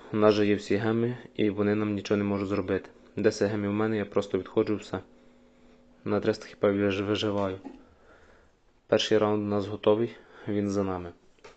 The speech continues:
Давайте заремо другий раунд і подивимося, що з цього вийде. Так, тут я виходжу зразу теж на мід.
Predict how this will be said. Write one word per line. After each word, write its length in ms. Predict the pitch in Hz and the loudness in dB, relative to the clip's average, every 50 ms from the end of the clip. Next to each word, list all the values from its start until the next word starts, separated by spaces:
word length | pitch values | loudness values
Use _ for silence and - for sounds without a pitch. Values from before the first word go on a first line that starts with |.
| _ _ _ _ _ _ _ _ _ _ _ _ _ _ - _ _ - | _ _ _ _ _ _ _ _ _ _ _ _ _ _ -20 _ _ -6
Давайте 280 | 101 101 104 104 104 - | 0 0 0 0 0 -2
заремо 440 | - 104 104 104 104 104 104 101 | -2 0 0 0 0 -2 -2 -4
другий 260 | 95 98 101 104 107 110 | -4 0 2 4 4 4
раунд 240 | 110 113 113 110 - - | 4 2 0 -2 -6 -8
і 60 | - | -12
подивимося, 520 | - - 98 101 101 104 104 101 - 101 98 | -6 -2 0 0 0 -2 -2 -4 -4 -6 -6
що 220 | - - - 101 | -4 -4 -6 -6
з 100 | 98 - | -6 -4
цього 220 | - 104 101 101 95 | -4 -2 -2 -2 -2
вийде. 260 | 98 95 95 90 92 - _ _ _ _ _ _ _ _ _ _ _ _ _ _ _ _ _ _ _ _ _ _ _ _ _ _ _ _ _ - - - - _ - - - - _ _ _ _ - | -2 -4 -4 -6 -10 -14 _ _ _ _ _ _ _ _ _ _ _ _ _ _ _ _ _ _ _ _ _ _ _ _ _ _ _ _ _ -20 -20 -20 -20 _ -20 -20 -20 -20 _ _ _ _ -6
Так, 240 | - 104 101 - | -4 -4 -4 -2
тут 140 | - 110 101 | -4 -2 0
я 100 | 104 104 | 0 0
виходжу 340 | 98 95 - 107 101 104 101 | 0 0 -2 -2 -2 -2 -4
зразу 320 | 101 101 104 101 95 98 | -2 0 0 0 0 -2
теж 200 | 95 - 104 101 | -2 -2 0 0
на 140 | 107 107 107 | 0 -2 -2
мід. 260 | 110 113 117 - - | -2 -4 -4 -6 -10